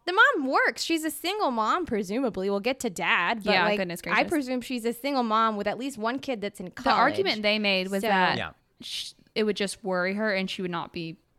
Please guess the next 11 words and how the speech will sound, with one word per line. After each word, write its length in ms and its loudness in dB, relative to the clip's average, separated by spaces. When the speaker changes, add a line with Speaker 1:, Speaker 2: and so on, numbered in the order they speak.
Speaker 2:
useful. 600 -10
Like, 280 -4
there's, 320 0
there 220 0
was 160 2
no 120 4
point 440 -8
in 100 -6
telling 280 -10
their 140 -8
mom. 340 -8